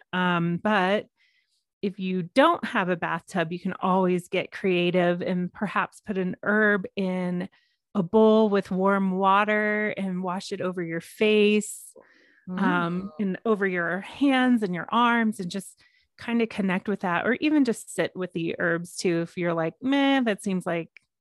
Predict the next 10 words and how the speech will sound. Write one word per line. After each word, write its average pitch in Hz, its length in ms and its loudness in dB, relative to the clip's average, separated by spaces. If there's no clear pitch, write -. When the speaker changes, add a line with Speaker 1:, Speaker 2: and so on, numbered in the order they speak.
Speaker 1:
a 175 100 -2
lot 165 380 -4
and 175 380 -4
I'm 190 120 0
a 165 40 -2
busy 165 280 -2
witch." - 360 -4
So, - 380 0
uh, 196 280 2
but 175 400 0